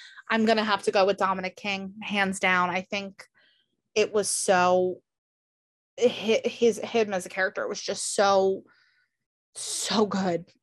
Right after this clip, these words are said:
Um, and like I said, all of, even the minor characters, everything is set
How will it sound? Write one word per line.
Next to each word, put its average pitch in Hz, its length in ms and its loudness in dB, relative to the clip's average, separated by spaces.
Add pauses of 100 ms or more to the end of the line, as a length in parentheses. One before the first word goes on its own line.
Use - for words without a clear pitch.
(100)
Um, 208 560 -6 (640)
and 339 100 0
like 381 120 2
I 381 60 4
said, 339 260 2
all 359 220 6
of, 392 100 2
even 359 260 0
the 392 80 0
minor 220 360 2
characters, 202 560 -2
everything 302 480 -2
is 254 180 -2
set 214 280 0